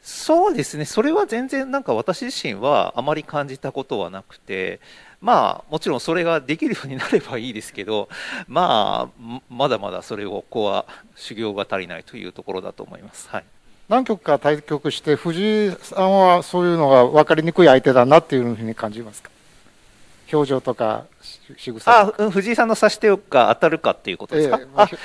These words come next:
Speaker 1: えーと、それはですね、まあ、藤井さんに限らず、やっぱりトッププロの人たちの手を毎回毎回正確に当てるのは、ほぼほぼ不可能なことなので、まあ、あの、いろいろな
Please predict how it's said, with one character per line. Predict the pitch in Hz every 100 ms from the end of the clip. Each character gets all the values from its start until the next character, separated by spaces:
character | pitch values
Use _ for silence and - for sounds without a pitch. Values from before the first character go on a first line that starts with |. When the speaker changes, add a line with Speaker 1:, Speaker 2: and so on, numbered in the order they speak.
| - -
Speaker 1:
え | 202
ー | 240
と、 | 247 240 240 233
そ | - 262
れ | 349
は | 466 359
で | -
す | 127
ね、 | 143 127 107 110 _ 165
ま | 240
あ、 |
藤 | 175 180
井 | 349
さ | 285
ん | 294
に | 294
限 | 240 233 262
ら | 240
ず、 | 185 175 165 123 113 -
や | 165
っ | -
ぱ | 262
り | 131 104 -
ト | 147
ッ |
プ | 262
プ | - 311
ロ | 147
の | 110
人 | -
た | 107
ち | - 98
の | 147 120 98 _ - - -
手 | 151
を | 135 147 98 - _ - _
毎 | 131 202
回 | 233 226
毎 | 220 214
回 | 208 190
正 | -
確 | 190 185 185
に |
当 | 175
て | 170 185
る | 180
の | 101
は、 | 120 147 101 -
ほ | -
ぼ | 269
ほ | -
ぼ | 160 196
不 | -
可 | 170
能 | 117
な | 85 85
こ | -
と | 107
な | 92
の | 85 98
で、 | 202 147 - - - - -
ま | 269 110 - - -
あ、 | 139
あ | 135
の、 | 131 117 113 104 101 98 95 98 - _ -
い | 151
ろ | 175
い | 190
ろ | 190
な | 185 180